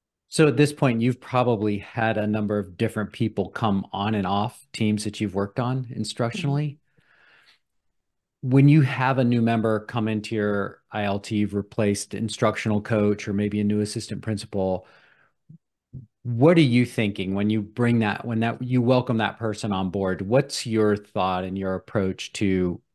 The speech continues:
Speaker 1: helping them join that team?
Speaker 2: I think one of the important things is to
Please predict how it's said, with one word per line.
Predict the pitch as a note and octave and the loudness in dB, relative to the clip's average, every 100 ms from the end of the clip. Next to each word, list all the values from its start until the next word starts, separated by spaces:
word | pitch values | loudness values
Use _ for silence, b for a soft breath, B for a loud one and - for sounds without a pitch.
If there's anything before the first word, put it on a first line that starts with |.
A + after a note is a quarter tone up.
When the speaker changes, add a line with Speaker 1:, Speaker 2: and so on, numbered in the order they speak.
| _ _ | _ _
Speaker 1:
helping | - A2+ G#2 G#2 | -8 -4 0 0
them | F#2+ F#2 F2+ | 0 0 -2
join | - F#2+ F#2+ F2+ | -4 -2 -2 -2
that | F#2 - | -6 -8
team? | G#2+ F2+ F2 E2 _ _ _ _ _ _ _ _ _ _ _ - | -6 -6 -6 -12 _ _ _ _ _ _ _ _ _ _ _ -4
Speaker 2:
I | A3 | 0
think | C4+ F3 | 2 2
one | G3 G#3+ | 2 2
of | |
the | G#3+ | 2
important | F#3 F#3+ F#3 F3 F#3 | 0 -2 -4 -4 -6
things | F3+ F3+ F3+ F#3 | -6 -6 -6 -6
is | - F3 - | -6 -6 -4
to | G3+ | -6